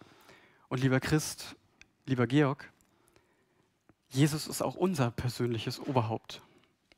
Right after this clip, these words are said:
Als Christ sind wir aufgefordert, dem Herrn der Herren,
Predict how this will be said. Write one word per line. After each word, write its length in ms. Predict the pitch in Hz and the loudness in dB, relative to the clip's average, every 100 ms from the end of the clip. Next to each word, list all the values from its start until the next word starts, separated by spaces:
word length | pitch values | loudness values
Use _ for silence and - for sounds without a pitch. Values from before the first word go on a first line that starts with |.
| - | -2
Als 220 | 131 - | -2 -2
Christ 260 | - 180 - | 2 2 4
sind 160 | 156 | 2
wir 100 | - | 4
aufgefordert, 680 | - 196 139 - 139 127 123 | 2 0 -4 0 0 2 0
dem 140 | 127 120 | -2 -2
Herrn 320 | 135 160 165 | -2 0 2
der 120 | 143 | 0
Herren, 480 | 120 156 139 127 | 2 2 2 -2